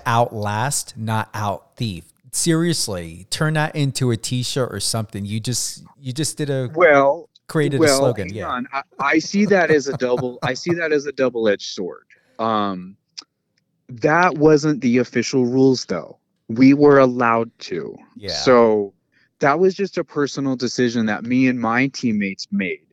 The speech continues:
Speaker 2: where I thought it might be a good idea. I thought, "You know what? They're gonna come steal from us. Why don't we steal from them first?"
Speaker 1: Yeah.
Speaker 2: And, uh, my teammates at the time were like, "I don't know." And I'm like, "You know what?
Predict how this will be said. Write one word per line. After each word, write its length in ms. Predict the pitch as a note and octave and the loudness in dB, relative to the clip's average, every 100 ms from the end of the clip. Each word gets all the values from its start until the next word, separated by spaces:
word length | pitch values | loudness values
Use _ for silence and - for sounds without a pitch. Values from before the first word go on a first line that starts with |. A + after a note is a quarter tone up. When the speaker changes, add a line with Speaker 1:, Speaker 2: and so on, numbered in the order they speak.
| _ _ _ _ - | _ _ _ _ 0
Speaker 2:
where 440 | A#2 A#2+ A2 A2 - | 4 6 4 0 -6
I 280 | A2+ D3+ F#3 | -2 -2 -2
thought 280 | C#3+ A#2 | -2 -2
it 80 | G#2+ | -2
might 220 | G#2 G#2 | -4 -6
be 160 | - A2 | -6 -6
a 60 | G#2+ | -4
good 200 | A2 G#2+ | -2 -2
idea. 640 | G2+ G2 G2 F#2 F2 G2+ _ _ _ _ - - | -2 -4 -6 -6 -8 -12 _ _ _ _ -8 0
I 180 | C3+ G3 | 2 4
thought, 380 | F#3+ C#3+ C3 - - | 4 4 2 -6 -10
"You 120 | D3 | 0
know 120 | E3 | 2
what? 240 | F3 F#3 D3 | 4 4 6
They're 120 | D3 | 4
gonna 160 | F#3 F#3+ | 4 2
come 180 | F3+ D3 | 0 0
steal 200 | D3+ D3+ | 2 2
from 200 | A#2 A#2 | 2 0
us. 340 | D#3 B2 - C3 | 0 -2 -6 -4
Why 180 | G#2+ | 0
don't 140 | A#2+ B2+ | 0 -2
we 80 | A#2+ | -6
steal 240 | - A#2 | -6 -8
from 200 | - G#2+ | -4 -4
them 200 | G2+ F#2+ | -2 -4
first?" 400 | F#2 C2 - - _ A#2 | -6 -8 -10 -20 _ -20
Speaker 1:
Yeah. 240 | E2+ D#2 - _ | -20 -20 -20 _
Speaker 2:
And, 480 | A#2 A2 G#2 G2+ G2+ _ | 2 4 2 0 -10 _
uh, 280 | A2+ G#2+ G2+ | -2 0 0
my 240 | G2+ A#2 C#3 | -2 -2 -2
teammates 520 | - D#3+ D#3+ D#3 - | -4 -6 -4 -4 -6
at 100 | C#3+ | -8
the 80 | B2+ | -6
time 520 | C#3 C3+ D#3 F3+ F3+ | -4 -2 -2 -4 -8
were 100 | B2 | -4
like, 220 | B2 A2 G#2 | -2 -2 -4
"I 320 | G#2 G#2+ G#2+ A2 | -4 -2 -2 -4
don't 160 | G#2+ | -4
know." 400 | G#2 G#2 F#2 F#2+ - | -2 -2 -2 -6 -12
And 80 | |
I'm 100 | A#2 | -12
like, 180 | C3 B2 | -10 -10
"You 80 | C#3 | -2
know 100 | F#3 | 0
what? 380 | D#3+ G#2 A#2+ | 2 2 2